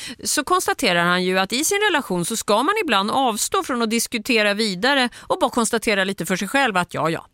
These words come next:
den andra har fel och jag har <laughs> rätt. Det gör jag hela tiden, kan jag säga. <laughs> Sen sa han också att han tyckte att det var viktigt att prata om hur dagen varit med varandra om man nu inte har gjort allt tillsammans. Och sen så sa han någonting i stil med att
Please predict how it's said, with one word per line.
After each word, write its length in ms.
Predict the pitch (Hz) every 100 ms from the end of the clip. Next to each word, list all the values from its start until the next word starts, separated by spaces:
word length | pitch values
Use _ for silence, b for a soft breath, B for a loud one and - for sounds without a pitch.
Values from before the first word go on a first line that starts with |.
| -
den 140 | 170
andra 280 | 156 160 175
har 320 | 190 202 196
fel 380 | - 165 135 170
och 120 | - 233
jag 220 | 160 151
har 200 | 165 247
<laughs> 300 | 220 247 -
rätt. 420 | 254 - - - B B
Det 200 | 208 285
gör 140 | 339
jag 280 | 247 247 277
hela 240 | 214 190
tiden, 520 | 196 - 294 - 285 311
kan 120 | 277
jag 220 | 302 -
säga. 260 | 269 233 - B B
<laughs> 180 | 392
Sen 240 | - 339 320
sa 220 | 339 302
han 140 | 294
också 360 | 285 277 - 220 B B
att 140 | B 262
han 240 | 226 254
tyckte 280 | 262 233 214
att 140 | -
det 80 | 214
var 140 | 202 208
viktigt 600 | 262 339 - - 349 311
att 160 | 247
prata 500 | - 302 294 185 -
om 140 | 196 208
hur 120 | 302 _
dagen 540 | 269 427 508 320 220
varit 360 | 196 185 151 160
med 160 | 165 156
varandra 460 | 165 165 156 160
om 60 | 165
man 120 | 165
nu 120 | 165
inte 160 | 160 156
har 80 | 156
gjort 240 | 160 -
allt 200 | 156 156
tillsammans. 600 | 180 165 165 156 160 185 B B 226
Och 80 |
sen 180 | 233 277
så 140 | 277 269
sa 140 | 254
han 100 | 214
någonting 360 | 202 196 185 175
i 60 |
stil 360 | 170 - 170 160
med 220 | 160 151
att 220 | - -